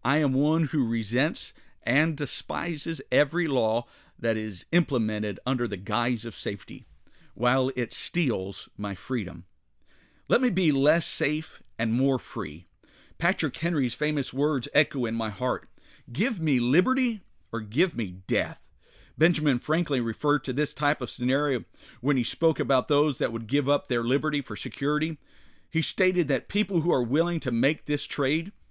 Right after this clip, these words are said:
deserve neither liberty nor security. The era of emotional decision-making by those who hold political powers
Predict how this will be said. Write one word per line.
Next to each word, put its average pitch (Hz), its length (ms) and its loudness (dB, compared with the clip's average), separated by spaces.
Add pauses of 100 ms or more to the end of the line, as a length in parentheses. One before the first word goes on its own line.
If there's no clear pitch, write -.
(380)
deserve 123 360 0
neither 151 460 0
liberty 143 540 -4 (120)
nor 120 540 0 (320)
security. 87 680 -8 (1300)
The 143 200 -2
era 208 400 2
of 123 120 0
emotional 160 640 0
decision-making 151 880 -4
by 110 140 -2
those 135 380 -2
who 123 80 -2
hold 135 300 0
political 131 420 -2
powers 135 540 -2